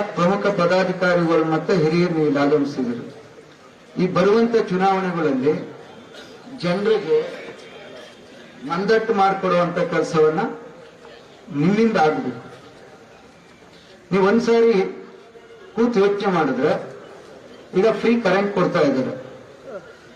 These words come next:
ಆ ಇನ್ನೂರು ಯೂನಿಟ್ ಫ್ರೀ ಕರೆಂಟ್ ಕೊಡುವಂತ ಸಂದರ್ಭದಲ್ಲಿ ನೀವು ಯಾರ್ ಕರೆಂಟ್ ನ ಪವರ್ ಗೆ ದುಡ್ಡು ಕಟ್ತಾ ಇದ್ರಿ, ಇವ್ರು ಕೊಡಕ್ ಮುಂಚೆ ಎಷ್ಟ್ ಹಣ ಇತ್ತು, ಇವತ್ತಿನ ದಿವಸ ಎಷ್ಟ್ ಹಣ ಕಟ್ತಾ ಇದೀರಿ ಅನ್ನೋಂಥದ್ನ,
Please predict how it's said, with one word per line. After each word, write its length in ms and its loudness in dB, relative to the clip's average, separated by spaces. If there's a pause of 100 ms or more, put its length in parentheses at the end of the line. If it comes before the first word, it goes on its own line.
(760)
ಆ 80 0
ಇನ್ನೂರು 540 4
ಯೂನಿಟ್ 360 2
ಫ್ರೀ 180 0
ಕರೆಂಟ್ 440 -2
ಕೊಡುವಂತ 380 2
ಸಂದರ್ಭದಲ್ಲಿ 1040 0 (1200)
ನೀವು 180 2
ಯಾರ್ 420 2
ಕರೆಂಟ್ 420 -2
ನ 180 -6 (1000)
ಪವರ್ 300 2
ಗೆ 160 2
ದುಡ್ಡು 180 0
ಕಟ್ತಾ 340 0
ಇದ್ರಿ, 340 0 (1000)
ಇವ್ರು 160 4
ಕೊಡಕ್ 380 2
ಮುಂಚೆ 260 4
ಎಷ್ಟ್ 320 0
ಹಣ 100 -4
ಇತ್ತು, 380 -2 (880)
ಇವತ್ತಿನ 460 4
ದಿವಸ 180 2
ಎಷ್ಟ್ 320 2
ಹಣ 140 0
ಕಟ್ತಾ 400 -2
ಇದೀರಿ 280 0
ಅನ್ನೋಂಥದ್ನ, 640 -2